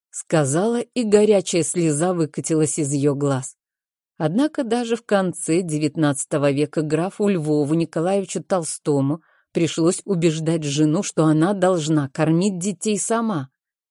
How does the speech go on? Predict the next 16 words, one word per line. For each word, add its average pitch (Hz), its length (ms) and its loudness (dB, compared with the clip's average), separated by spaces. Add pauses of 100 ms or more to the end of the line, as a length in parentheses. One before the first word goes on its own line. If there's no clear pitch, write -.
(180)
Нам 180 320 2
неизвестно 165 560 0
имя 151 340 4
кормилицы 160 720 0
цесаревича 156 800 0
Александра, 151 720 -2 (420)
но 240 140 2
его 214 260 6
младшего 190 520 0
брата 170 360 -2
Николая 165 640 0
выкормила 170 540 0
крестьянка 202 800 -4
из 143 180 -2
Красного 160 580 0
Села 196 460 -4